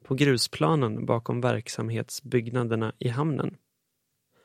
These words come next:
Men var befinner vi oss när det gäller hamnplanerna? Nu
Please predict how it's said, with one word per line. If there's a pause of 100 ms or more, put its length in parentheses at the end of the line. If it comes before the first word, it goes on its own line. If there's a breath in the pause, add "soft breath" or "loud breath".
(760)
Men
var
befinner
vi
oss
när
det
gäller
hamnplanerna? (1300)
Nu